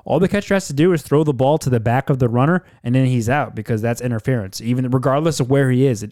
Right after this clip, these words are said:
either in the base path or not. Uh, it sounds like no matter what happens, he's in the way of the catcher trying to make a throw.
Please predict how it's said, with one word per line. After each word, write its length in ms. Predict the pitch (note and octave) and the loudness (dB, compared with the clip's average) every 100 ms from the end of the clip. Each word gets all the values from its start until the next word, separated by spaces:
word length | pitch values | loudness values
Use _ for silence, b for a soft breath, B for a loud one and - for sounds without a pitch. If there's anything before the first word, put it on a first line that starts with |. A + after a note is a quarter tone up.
| - | -8
either 240 | C#3 C3 C3 | -2 0 0
in 160 | C#3 | 0
the 80 | D#3 | 2
base 240 | C#3 D3 | 2 0
path 340 | - D#3 D#3+ - | 0 0 0 -2
or 100 | A#2+ | -2
not. 360 | B2 C#3 - b b b b | 0 -2 -4 b b b b
Uh, 380 | A#2+ A2+ G#2+ A#2 | -2 0 0 -4
it 220 | A#2 A#2+ | -8 -8
sounds 380 | B2 B2+ C3 B2 | -4 -2 -2 -2
like 160 | B2+ A#2+ | -2 0
no 100 | A#2 | 0
matter 320 | B2 C#3 A#2+ | 0 2 2
what 180 | A#2+ A#2+ | 0 0
happens, 440 | B2+ B2+ A2+ G#2+ b b b | -2 -2 -2 -4 b b b
he's 320 | - C#3+ C#3+ | -4 -2 0
in 160 | C#3 | 0
the 80 | C#3 | 2
way 240 | A#2 B2+ C3+ | 2 2 2
of 100 | A#2+ | 0
the 60 | |
catcher 260 | A#2 C3+ - | -2 -4 -2
trying 200 | B2+ B2 | -2 0
to 40 | |
make 200 | A#2 A#2+ | 0 0
a 40 | G#2+ | -4
throw. 480 | - B2 B2 G#2 | -2 2 2 0